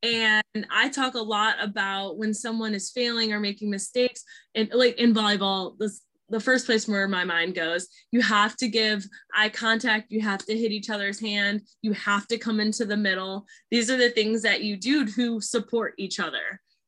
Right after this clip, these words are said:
right? In, in the play. Um, but I think coaches need to have that conversation, whether it's with the team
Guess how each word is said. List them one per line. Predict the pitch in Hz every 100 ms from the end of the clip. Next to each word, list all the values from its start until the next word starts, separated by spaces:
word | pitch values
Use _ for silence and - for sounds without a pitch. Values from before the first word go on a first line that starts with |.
| -
right? | 196 202 - 220
In, | 214 202
in | 220 208 202 185 -
the |
play. | 190 226 180 147 185 - - - _ -
Um, | 208 190 202
but | 226 -
I | 262
think | 294 254 -
coaches | 320 466 - 247 220 214 - -
need | 233 277 370
to | 339
have | 240 214 233 220
that | 214 208
conversation, | - 233 233 220 214 214 220 214 196
whether | 202 208 233
it's | 220 202
with | 233 269
the | 311
team | 294 254 240 269 349